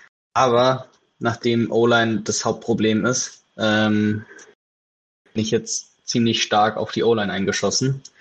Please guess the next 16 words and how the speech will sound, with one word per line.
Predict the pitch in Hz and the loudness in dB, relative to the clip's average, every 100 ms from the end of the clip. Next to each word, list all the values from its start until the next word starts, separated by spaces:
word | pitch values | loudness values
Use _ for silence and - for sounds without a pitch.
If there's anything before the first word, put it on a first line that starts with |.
| - - _ | -20 -20 _
Und | 110 | -2
jetzt | 117 - | -2 -4
ist | - - | -8 -2
nur | 135 | 0
das | 135 - | 0 0
Problem, | 131 117 135 131 | -2 0 2 2
nämlich | 117 117 | 0 0
Charles | - 113 110 - | 0 0 0 -2
Cross, | - 143 156 - | 0 2 0 0
der | 120 | -2
vielleicht | 117 117 113 - | 2 0 0 -2
besser | 131 135 143 131 113 | -2 2 2 2 0
in | 117 | 0
das | 113 - - _ _ _ _ _ | 0 -2 -8 _ _ _ _ _
Giants-Scheme | 120 127 127 - - 131 123 117 | 0 2 0 -2 -2 0 0 0
reinpasst. | 123 135 165 165 - - | 0 -2 -2 -2 -4 -14